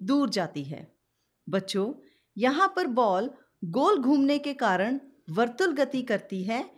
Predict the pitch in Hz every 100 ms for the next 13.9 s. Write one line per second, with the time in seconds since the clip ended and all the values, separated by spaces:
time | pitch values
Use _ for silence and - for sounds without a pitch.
0 | _ _ - 196 - - 254 294 370 254
1 | - 269 262 269 180 208 254 330 349 254
2 | 254 233 202 202 202 190 175 170 240 285
3 | - _ - - 311 359 381 254 220 -
4 | 233 330 196 185 190 185 165 339 - -
5 | 247 202 156 147 139 - _ _ _ _
6 | _ - - - 226 320 302 202 135 -
7 | - _ _ _ _ _ _ _ _ _
8 | _ _ - 339 453 - 320 254 220 196
9 | 202 233 - - 180 269 277 392 453 453
10 | 285 240 233 269 208 214 202 226 311 285
11 | 226 185 180 220 277 - _ _ 247 269
12 | 262 277 381 381 349 349 254 233 233 339
13 | 381 - 226 185 208 190 190 302